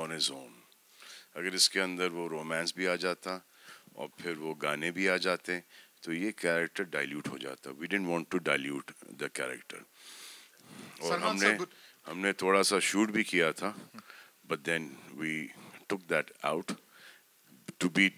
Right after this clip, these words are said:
Speaker 1: true to the film। अब एक बार जो मैंने कमिटमेंट कर दी, उसको तो निभानी पड़ेगी, वो मैं कर लूँगा,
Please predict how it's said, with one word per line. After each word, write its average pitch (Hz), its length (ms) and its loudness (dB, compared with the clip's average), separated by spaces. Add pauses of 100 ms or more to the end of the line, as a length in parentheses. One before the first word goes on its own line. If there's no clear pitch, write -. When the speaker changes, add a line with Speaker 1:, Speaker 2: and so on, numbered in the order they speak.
Speaker 1:
true 101 280 2
to 85 140 -2
the 80 220 0
film। 82 200 2 (720)
अब - 380 0 (2500)
एक 85 240 2
बार 90 180 6
जो 82 100 -6
मैंने 85 180 0
कमिटमेंट 85 440 -4
कर 135 200 8
दी, 104 220 -4 (1300)
उसको 78 340 -2
तो 80 140 -6
निभानी 80 480 2
पड़ेगी, 80 480 2
वो 85 200 0
मैं 85 160 0
कर 101 180 2
लूँगा, 82 420 -2